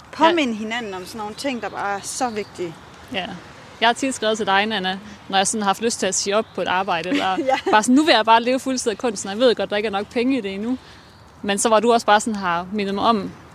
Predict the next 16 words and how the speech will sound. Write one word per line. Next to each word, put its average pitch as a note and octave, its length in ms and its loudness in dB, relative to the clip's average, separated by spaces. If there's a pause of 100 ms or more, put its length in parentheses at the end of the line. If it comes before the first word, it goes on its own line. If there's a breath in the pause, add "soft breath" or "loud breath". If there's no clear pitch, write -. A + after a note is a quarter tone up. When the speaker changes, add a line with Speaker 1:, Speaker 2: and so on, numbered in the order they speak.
(180)
Speaker 2:
altså - 180 -2
fri-, D#4 340 2
altså G#3 140 0
den G3 80 -2
økonomiske A3+ 520 0
frihed A3+ 320 -2
i G3 100 0
at F#3+ 140 0
have G#3 100 2
et G3 60 2
arbejde G3 300 4
ved F#3+ 60 -4
siden A#3+ 300 -2
af E3+ 200 -4
også, F3+ 260 -6
og - 100 -8